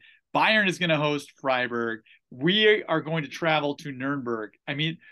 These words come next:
the Bruno magic of being nine and three or ten and three in Pokal matches, there's something to it.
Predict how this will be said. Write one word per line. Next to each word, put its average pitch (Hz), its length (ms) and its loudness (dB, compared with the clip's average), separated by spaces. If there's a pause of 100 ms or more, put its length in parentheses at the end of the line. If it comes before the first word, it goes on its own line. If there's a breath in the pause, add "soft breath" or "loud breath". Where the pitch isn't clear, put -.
(300 soft breath)
the 175 160 2
Bruno 254 580 4
magic 160 640 0 (220)
of 143 140 -4
being 147 320 -2
nine 160 280 2
and 180 160 -6
three 180 200 2
or 151 80 2
ten 160 260 -6
and 151 160 -6
three 123 420 -4 (400 soft breath)
in 143 360 -4
Pokal 156 680 0 (100)
matches, 151 760 -4 (720)
there's 269 260 2
something 359 360 2
to 214 240 4
it. 117 180 0